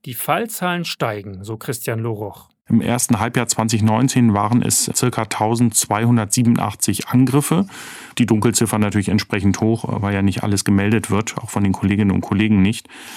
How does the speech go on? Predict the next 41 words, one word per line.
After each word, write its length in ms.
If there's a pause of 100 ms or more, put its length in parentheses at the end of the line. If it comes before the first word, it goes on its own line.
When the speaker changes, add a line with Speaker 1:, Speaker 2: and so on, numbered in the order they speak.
(180)
Speaker 2:
Und 400
das 140
bezogen 360
auch 120
erstmal 260
nur 280
auf 100
den 160
Bereich 280
der 120
Deutschen 340
Bahn. 280
Also 180
da 120
sind 200
die 100
gesamten 380
Privatbahnen 720
gar 180
nicht 200
mit 120
erfasst 380
bei 100
dieser 260
Zahl. 320 (200)
Speaker 1:
Im 100
ersten 380
Halbjahr 340
zweitausendzwanzig 1040
habe 220
es 240
eintausendneunundfünfzig 1500
Fälle 260
gegeben. 480 (400)
Scheinbar 520
weniger, 580
aber 240
nur 200
in 80
der 100
Gesamtzahl. 720